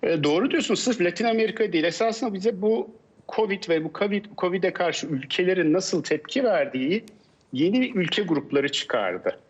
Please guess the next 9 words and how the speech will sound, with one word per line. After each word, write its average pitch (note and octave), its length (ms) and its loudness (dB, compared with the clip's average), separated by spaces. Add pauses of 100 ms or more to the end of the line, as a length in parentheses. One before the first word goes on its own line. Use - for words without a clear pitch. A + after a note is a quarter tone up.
(120)
Hani - 200 -4
zayıf G3 480 0
ülkeler C3+ 600 0
diyelim A2+ 300 -6
tırnak B2 340 -6
içerisinde A#2+ 440 -2
ve A#3+ 60 0
güçlü F#3 400 -2
ülkeler. B2 580 0